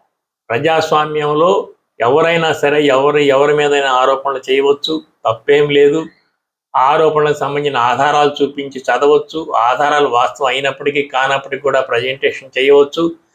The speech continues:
కానీ వ్యక్తుల్ని అత్యంత చులకనగా వీళ్ళే నిర్ణయించి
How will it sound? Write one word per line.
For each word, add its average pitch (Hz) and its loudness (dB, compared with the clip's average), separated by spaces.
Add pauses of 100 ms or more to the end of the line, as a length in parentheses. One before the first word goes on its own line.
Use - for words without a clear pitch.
(280)
కానీ 190 0
వ్యక్తుల్ని 175 -2
అత్యంత 185 -2 (120)
చులకనగా 165 0 (120)
వీళ్ళే 165 -2
నిర్ణయించి 156 -4